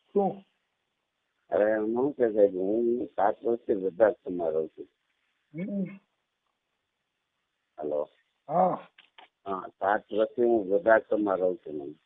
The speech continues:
Speaker 1: હા.
Speaker 2: અને મારા ઘરના ઓફ થઈ ગયા છે.
Speaker 1: હમ.
Speaker 2: મારા બે છોકરા છે અને એક છો-, બે છોકરાની સાથે આમ તો બોલવાનો કોન્ટેક્ટ નથી. પણ મારો મોટો છોકરો જે છે ને, એને તો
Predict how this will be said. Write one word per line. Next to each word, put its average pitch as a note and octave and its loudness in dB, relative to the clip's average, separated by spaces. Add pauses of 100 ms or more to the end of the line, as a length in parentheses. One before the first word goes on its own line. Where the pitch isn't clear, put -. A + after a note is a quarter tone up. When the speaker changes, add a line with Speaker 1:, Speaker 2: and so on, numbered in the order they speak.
(400)
Speaker 1:
હા. F#3 -2 (720)
Speaker 2:
અને F#2 -6
મારા F#2 -2
ઘરના F#2 -2
ઓફ G2 2 (100)
થઈ F2 -6
ગયા D#2 -4
છે. D2+ -14 (520)
Speaker 1:
હમ. F#3 -8 (460)
Speaker 2:
મારા F#2+ 0
બે G2+ 2
છોકરા G2+ -2
છે F2 -4
અને - -10
એક G2 -2
છો-, G2+ -6 (200)
બે A#2 2
છોકરાની A#2 -2
સાથે A2 2
આમ A2 0
તો G#2+ -2
બોલવાનો G#2 -2
કોન્ટેક્ટ G2 -4
નથી. G2 -4
પણ F2+ -12
મારો F#2 -2
મોટો F#2+ -2
છોકરો A2 -4
જે A2+ -2
છે B2 -2
ને, A2+ 0
એને A2 0
તો A2+ 0